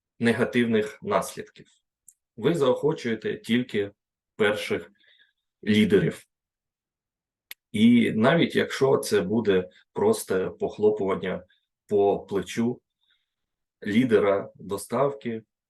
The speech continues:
то це, е, підвищить його,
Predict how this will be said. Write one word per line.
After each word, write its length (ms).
то 580
це, 640
е, 260
підвищить 720
його, 500